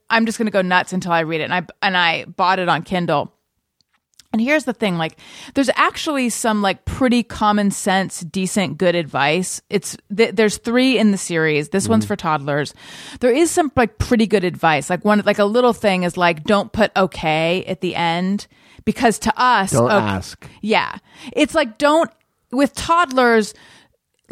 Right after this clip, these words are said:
Speaker 1: fewer questions around the, the non-optional things. So,
Speaker 2: Right.
Speaker 1: like, bedtime, getting in the car, eating, bath time.
Speaker 2: Yep.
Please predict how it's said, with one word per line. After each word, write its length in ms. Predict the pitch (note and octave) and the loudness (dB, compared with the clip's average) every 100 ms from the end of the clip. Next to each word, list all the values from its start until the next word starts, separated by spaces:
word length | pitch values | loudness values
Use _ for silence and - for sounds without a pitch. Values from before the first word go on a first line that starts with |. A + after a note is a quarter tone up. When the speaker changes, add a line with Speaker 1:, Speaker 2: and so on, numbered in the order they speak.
| - | -12
Speaker 1:
fewer 460 | - - C#4 F4+ E4+ | -10 -4 0 2 0
questions 720 | - C4+ C4 - - B3 A#3 | -2 -2 -2 -2 -2 0 2
around 720 | - G#3 G3+ G3+ G3+ G3+ G3 - | 2 0 2 2 2 0 -2 -4
the, 240 | F#3+ - _ _ | -8 -8 _ _
the 320 | G3 G3 F#3 - _ _ _ _ | -4 0 0 -2 _ _ _ _
non-optional 1120 | G3+ G3 F#3+ G3 G3 F#3 F#3 F3 - - G#3 | -2 2 2 2 0 -2 0 -2 -2 -4 -2
things. 420 | G3+ A3+ G#3+ A3 A3 | -2 -4 0 0 0
So, 160 | G#3+ | 2
Speaker 2:
Right. 60 | F#3 | 4
Speaker 1:
like, 180 | F3+ D#3 - _ _ _ - | 4 0 -10 _ _ _ -4
bedtime, 920 | B3 A#3+ - A#3 G#3 G3 G3 F#3 F#3 | -2 -2 0 2 4 4 4 2 0
getting 340 | F3 G#3+ G3+ F#3 | 0 2 2 2
in 120 | F3 | -2
the 60 | |
car, 840 | F3 - A#3 G#3 G3+ F#3+ F#3 F#3 E3+ - - - _ | -4 -2 0 2 4 4 4 2 0 -6 -20 -20 _
eating, 640 | - A#3 A3 G3+ G3 F#3+ | -2 2 2 2 2 0
bath 400 | F3 G3+ G3 G3+ | 0 0 0 0
time. 580 | - G3+ F#3+ F3+ F3 F3 | -2 0 2 2 2 0
Speaker 2:
Yep. 180 | F#2+ D2+ | -4 -8